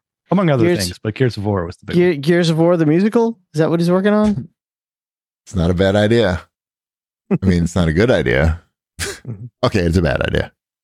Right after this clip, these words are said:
Speaker 2: Scratch these frags.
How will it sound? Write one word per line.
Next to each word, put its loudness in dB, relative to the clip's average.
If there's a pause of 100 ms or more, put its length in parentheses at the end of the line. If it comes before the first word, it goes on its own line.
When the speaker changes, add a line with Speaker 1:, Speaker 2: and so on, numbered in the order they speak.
(240)
Speaker 2:
Scratch -4
these 0
frags. -2